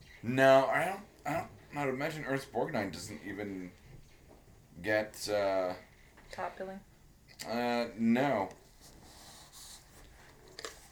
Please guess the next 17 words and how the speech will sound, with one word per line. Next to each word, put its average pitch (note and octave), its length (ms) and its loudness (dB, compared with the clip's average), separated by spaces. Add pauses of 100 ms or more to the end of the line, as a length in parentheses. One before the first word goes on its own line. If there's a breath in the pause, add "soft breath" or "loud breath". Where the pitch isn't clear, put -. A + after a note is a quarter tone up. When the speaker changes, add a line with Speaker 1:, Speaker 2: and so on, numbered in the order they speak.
(160)
Speaker 2:
You C#4 60 -10
don't G4 140 -2
have G4 160 -10
to F4 100 -6
check D#4 300 -6
it A#3+ 120 -10
now, G#3+ 340 -4
Doug. F#3+ 320 -4 (260)
Speaker 1:
Yes, D2+ 180 -14
I D#2+ 60 -8
do. C#2 120 -12 (420)
Speaker 2:
<sighs> - 60 -12 (600 loud breath)
What A#3 100 -12
have G3 100 -10
I D#3 120 -10 (2750 loud breath)
done? G#2+ 400 10
Speaker 1:
Um, G#2 160 -8